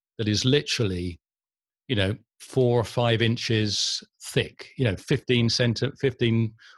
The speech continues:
thirteen, fifteen centimeters thick of cables. You take this all out and you put in one bit of, you know, category five Ethernet cable. Well, you probably put two in 'cause you never put one in. You might as well put a spare one in just in case. Um,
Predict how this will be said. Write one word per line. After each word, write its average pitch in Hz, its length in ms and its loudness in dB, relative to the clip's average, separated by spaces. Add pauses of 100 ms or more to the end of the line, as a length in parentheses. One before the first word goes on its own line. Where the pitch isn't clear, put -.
(380)
thirteen, 120 360 2
fifteen 123 280 0
centimeters 110 380 0
thick - 320 -2
of 98 80 -8
cables. 90 540 -4 (580)
You 123 100 2
take 190 360 0
this 151 200 0
all 117 220 2
out 90 360 -4 (200)
and 117 120 2
you 117 80 4
put 123 220 0
in 113 300 2 (380)
one 117 380 2
bit 110 160 0
of, 110 220 0 (240)
you 123 80 -4
know, 95 140 -2 (400)
category 113 420 0
five 104 500 -2 (220)
Ethernet 95 400 -2
cable. 85 380 -10
Well, 95 80 -6
you 87 80 -6
probably 104 240 -2
put - 240 -12
two 90 180 -2
in 82 140 -6
'cause 92 120 -10
you 98 60 -4
never 87 180 -6
put - 180 -16 (100)
one 90 160 -8
in. 82 100 -10
You 90 80 -6
might 92 120 -8
as - 80 -12
well 85 60 -14
put 85 120 -10
a - 20 -8
spare 90 320 -6
one 85 140 -10
in 82 120 -10
just 90 260 -6
in 80 100 -12
case. 95 280 -6 (560)
Um, 110 460 0